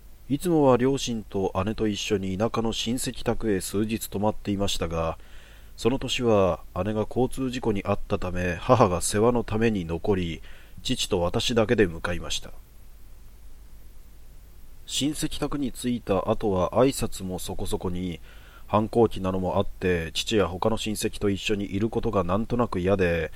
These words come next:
夕食の時間まで一人で家の近くを散歩していました。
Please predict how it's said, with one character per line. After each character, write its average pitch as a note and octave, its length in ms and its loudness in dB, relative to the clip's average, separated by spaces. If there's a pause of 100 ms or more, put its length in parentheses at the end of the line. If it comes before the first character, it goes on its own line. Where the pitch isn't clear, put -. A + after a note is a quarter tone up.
(600)
夕 A#2 220 2
食 B2+ 260 -2
の A#2+ 160 0
時 G2+ 160 -6
間 A#2+ 220 2
ま A#2+ 140 2
で F#2 340 4
一 - 240 0
人 A2 80 2
で F#2 140 0
家 G2 200 2
の B2 120 0
近 - 260 0
く E2+ 140 -2
を D2 40 -8
散 G#2 280 -2
歩 G2+ 120 -2
し - 120 -4
て F#2+ 80 -4
い E2+ 80 -4
ま - 80 -6
し - 100 -4
た。 - 100 -14